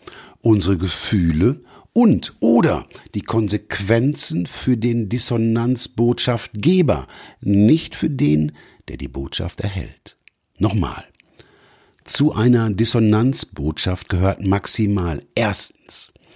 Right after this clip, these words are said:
das, was der Dissonanzbotschaftgeber, also der Kritiker, wahrgenommen hat, inklusive seiner Gedanken, Zweitens, seine Gefühle,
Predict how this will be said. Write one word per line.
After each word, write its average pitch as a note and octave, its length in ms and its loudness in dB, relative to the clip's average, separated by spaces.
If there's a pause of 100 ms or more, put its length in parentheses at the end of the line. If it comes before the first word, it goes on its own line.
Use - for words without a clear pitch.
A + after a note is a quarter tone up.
(360)
das, G2+ 320 0
was F#2+ 220 0
der D#2+ 240 -4
Dissonanzbotschaftgeber, F2 1800 0
also E2 220 0
der D#2 140 0
Kritiker, F2+ 760 -2
wahrgenommen D2+ 760 0
hat, E2+ 220 -2 (140)
inklusive D#2+ 640 0
seiner D2+ 280 0
Gedanken, E2 600 0 (720)
Zweitens, F#2+ 880 0 (260)
seine G#2+ 380 2
Gefühle, A2 800 0